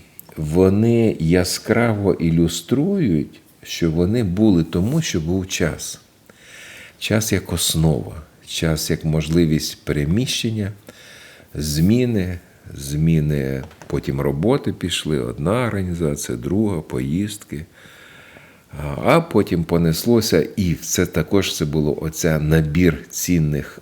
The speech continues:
моментів, а, свого життя. Я ж, коли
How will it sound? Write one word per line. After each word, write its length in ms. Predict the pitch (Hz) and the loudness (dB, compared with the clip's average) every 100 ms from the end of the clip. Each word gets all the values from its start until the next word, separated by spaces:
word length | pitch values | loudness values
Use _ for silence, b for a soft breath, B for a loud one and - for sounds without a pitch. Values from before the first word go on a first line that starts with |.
| - | -4
моментів, 1120 | 80 80 78 90 117 131 - 80 69 64 - - - | 0 2 2 2 0 -2 -4 -4 -4 -6 -16 -18 -10
а, 200 | 60 64 | -10 -8
свого 320 | - 82 78 | -2 0 2
життя. 260 | 73 71 | 0 -4
Я 220 | - 92 107 | 0 0 0
ж, 80 | - B B B B B - - 80 73 | -4 B B B B B -20 -18 -16 -6
коли 240 | - 101 | 0 0